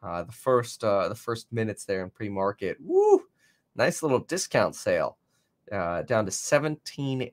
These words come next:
eighteen in the, uh, pre-market there. Uh, now sitting at seventeen eighty. Palantir, Palantir sitting at eighteen fifty-two.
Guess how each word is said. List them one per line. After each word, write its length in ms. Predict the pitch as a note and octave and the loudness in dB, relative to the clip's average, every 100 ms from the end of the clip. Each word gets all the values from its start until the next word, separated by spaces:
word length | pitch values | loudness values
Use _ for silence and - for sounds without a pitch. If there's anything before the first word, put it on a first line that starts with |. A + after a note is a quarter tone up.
| _ | _
eighteen 840 | - D3 E3 - - A#2+ G2+ F2+ E2 | -6 -4 -6 -12 -6 -4 -2 -4 -8
in 180 | - G2+ | -8 -6
the, 260 | F#2+ F#2 F2+ | -4 -2 -2
uh, 320 | F2+ F2 F2 G#2 _ _ _ _ _ _ | -2 -2 -6 -10 _ _ _ _ _ _
pre-market 580 | - A2+ F#2+ F2 F2+ F#2 | -2 0 2 2 0 -4
there. 340 | F#2 F2 E2 F2 | -2 0 0 -4
Uh, 180 | F#2+ F2+ | -4 0
now 180 | A2+ | 2
sitting 320 | A2 - A2 G2 | 2 0 0 0
at 120 | F#2+ | -2
seventeen 520 | - A#2 A2+ A2+ G#2 | -2 0 -2 -4 -4
eighty. 360 | A2+ A#2+ A#2 A2+ | -2 0 0 0
Palantir, 800 | C3 B2 A#2 - C3 C3 B2+ - _ _ _ _ _ | 6 6 6 2 6 6 6 0 _ _ _ _ _
Palantir 420 | D3 C#3 - C#3+ C#3 | 4 4 4 2 2
sitting 280 | D3 C#3 | 2 2
at 120 | C3 - | 2 2
eighteen 600 | D#3 D3 - D3+ D3 C#3+ - - _ _ _ | 0 0 -2 0 0 0 -2 -8 _ _ _
fifty-two. 880 | - A#3 A3+ C3+ - D#3+ E3+ F#3 | 2 2 2 -4 2 4 6 2